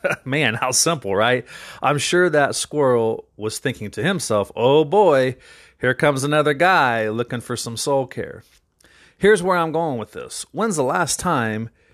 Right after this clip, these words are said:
you had a staring competition with a squirrel?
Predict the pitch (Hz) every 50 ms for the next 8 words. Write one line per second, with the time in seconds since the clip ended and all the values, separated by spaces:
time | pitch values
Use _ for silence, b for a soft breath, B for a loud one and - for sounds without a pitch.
0 | _ _ _ - 139 143 156 131 117 - - - - 175 170 156 139 123 117 -
1 | 117 113 113 - 107 - - 135 113 113 - - 117 107 107 - - 113 104 104
2 | 101 - - - 131 123 110 85 76 71 - -